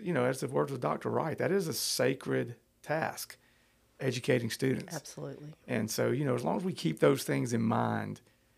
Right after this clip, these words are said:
Speaker 1: uh, I think we'll be okay. But it's also, Molly, about, you know, hiring and onboarding the right kind of people. And when I think about, you know, the,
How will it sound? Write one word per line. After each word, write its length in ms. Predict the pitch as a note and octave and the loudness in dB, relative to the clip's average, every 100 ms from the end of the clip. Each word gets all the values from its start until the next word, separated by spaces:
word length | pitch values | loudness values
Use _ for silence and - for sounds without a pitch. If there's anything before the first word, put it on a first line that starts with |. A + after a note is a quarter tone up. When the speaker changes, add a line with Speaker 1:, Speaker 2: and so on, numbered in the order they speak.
| _ _ - | _ _ -10
Speaker 1:
uh, 140 | G#2+ - | -6 -4
I 60 | |
think 340 | A#2+ D3+ D3 - | -2 0 2 2
we'll 140 | B2 | 2
be 120 | A#2+ | 4
okay. 260 | A2+ A2 C3 | 2 2 0
But 240 | A2+ F3 | 4 6
it's 100 | F3+ | 6
also, 580 | - F#3+ A3 B3 - C#3+ | 4 4 6 4 4 2
Molly, 380 | C3 A#2+ A#2+ C3 | 4 2 2 0
about, 520 | - A#2 C#3 C#3+ - - _ _ _ _ _ _ _ | -2 -2 -2 -2 -4 -10 _ _ _ _ _ _ _
you 100 | D3+ | -8
know, 320 | C#3 B2 A#2+ - _ _ _ _ _ _ _ _ _ _ | 0 2 2 -2 _ _ _ _ _ _ _ _ _ _
hiring 640 | - - D3+ E3 E3 D#3+ | -10 -2 2 4 4 4
and 80 | B2+ | 2
onboarding 600 | B2+ C#3+ C#3+ C3+ C#3 C3+ | 2 2 2 4 2 2
the 60 | A#2 | -2
right 300 | A2+ B2+ - | -2 -2 -2
kind 180 | C3+ A#2+ | -4 -6
of 140 | - | -8
people. 460 | - C#3+ B2 D#3 - _ _ _ _ _ _ _ - | -12 -8 -8 -10 -20 _ _ _ _ _ _ _ -8
And 260 | B2 B2+ | -2 0
when 140 | B2+ B2+ | 2 2
I 80 | G#3+ | 0
think 280 | F#3+ C#3+ | 0 0
about, 440 | A#2+ A2 A2 G#2+ A2 _ _ _ _ | 0 -2 -2 -4 -8 _ _ _ _
you 100 | - | -18
know, 160 | C3+ G#2+ | -6 -6
the, 200 | G#2+ - | -4 -6